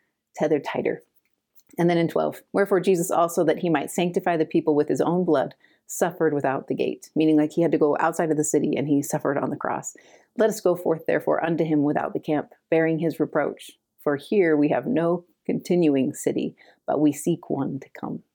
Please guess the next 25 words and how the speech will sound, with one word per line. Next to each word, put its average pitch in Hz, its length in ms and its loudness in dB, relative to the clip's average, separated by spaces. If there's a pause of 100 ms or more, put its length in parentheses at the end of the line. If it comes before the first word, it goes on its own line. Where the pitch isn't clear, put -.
(460)
Ah, - 320 -8
I - 80 -18
just - 180 -10
love 190 180 0
these - 200 -6
verses. - 360 -2 (280)
I 277 100 0
just 311 160 2
think 320 160 4
it's, - 240 -4 (280)
it 254 140 0
sounds 269 240 4
like 240 140 4
Joseph 180 300 2
Smith 233 300 -2
to 226 80 -6
me. 160 140 0
You 165 60 -2
know, 170 120 0
it's 170 180 -2
this 175 200 2
hope 214 540 2
for 175 220 2
Zion. 151 580 -2
Like, 147 200 -4